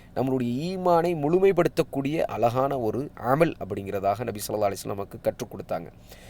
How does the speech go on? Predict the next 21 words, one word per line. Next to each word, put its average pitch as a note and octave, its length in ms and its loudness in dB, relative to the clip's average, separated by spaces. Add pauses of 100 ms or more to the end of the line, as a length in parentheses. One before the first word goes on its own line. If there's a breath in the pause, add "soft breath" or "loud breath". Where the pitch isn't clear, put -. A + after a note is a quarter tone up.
(140 loud breath)
அப்ப B2+ 220 8
அல்லாஹ்வுக்காக F#3 520 8
நேசித்தவர், D3+ 760 2 (180)
அல்லாஹ்வுக்காகவே F3+ 920 6
ஒருவரை E3 340 4
நேசித்தவருக்கு D#3 840 0
அல்லாஹ் F3 540 4
கொடுக்கக்கூடிய D3 600 -2
கூலி D3+ 280 -2
என்னன்னா, G#2+ 400 -2 (560 soft breath)
நாளை C3+ 260 6
மறுமை E3 380 2
நாள்ல C3 540 0
அல்லாஹ்வுடைய D3 720 0
நிழல் D3 400 0
கிடைக்கக்கூடிய C3 760 -2
கூட்டத்துல C3+ 680 -2
இவரும் D3 320 -2
ஒருவராக A2+ 400 2
இருப்பார். - 340 -6 (480 loud breath)
இவர் C3+ 420 6